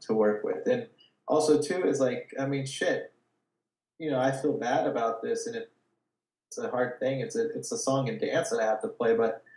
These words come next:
you know, I like a lot of artists' works, but I might not show 'em, you know?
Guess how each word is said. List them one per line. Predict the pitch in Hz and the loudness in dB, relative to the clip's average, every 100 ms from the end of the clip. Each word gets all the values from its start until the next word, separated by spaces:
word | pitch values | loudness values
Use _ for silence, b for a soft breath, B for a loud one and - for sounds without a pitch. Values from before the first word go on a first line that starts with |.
| B B | B B
you | 143 | 4
know, | 127 | 4
I | 139 143 | 6 6
like | 131 156 - | 6 6 4
a | |
lot | 127 120 | 2 2
of | 120 123 | 2 0
artists' | 123 117 - - | -2 -2 -4 0
works, | 113 117 - - | 0 0 -4 0
but | 127 113 - - _ _ _ _ _ _ _ _ _ 131 | 2 2 -2 -10 _ _ _ _ _ _ _ _ _ -8
I | 123 | -4
might | 123 123 | -2 -2
not | 131 131 | -2 -2
show | 170 147 104 - _ _ _ _ _ _ - | 0 0 0 -4 _ _ _ _ _ _ -8
'em, | |
you | 110 | -4
know? | 113 127 | -2 -4